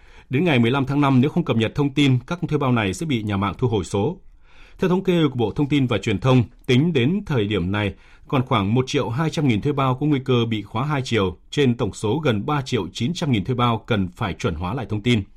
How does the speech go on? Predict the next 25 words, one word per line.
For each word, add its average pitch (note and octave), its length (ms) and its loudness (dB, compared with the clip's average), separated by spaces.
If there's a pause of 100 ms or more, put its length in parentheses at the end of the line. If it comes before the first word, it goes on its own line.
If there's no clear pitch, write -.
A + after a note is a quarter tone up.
(520)
Một B2+ 120 -4
tháng B2+ 160 0
sau C#3 240 0
khi B2+ 320 0
khóa A2 240 -4
hai D3 200 -2
chiều, A2+ 280 2 (180)
số - 180 -2
thuê D#3+ 120 -2
bao C#3 220 2
sẽ E3 140 -4
bị C3+ 100 -2
thu C3+ 160 -2
hồi G#2+ 320 2
và G#2+ 80 -6
nhà G#2 120 -2
mạng G#2 200 -2
sẽ B2+ 180 -6
chấm C3 160 0
dứt G#3+ 180 -2
hợp G#2+ 160 -4
đồng G2 220 -2
theo G#2+ 120 -10
quy A#2 120 -4
định. A2+ 140 0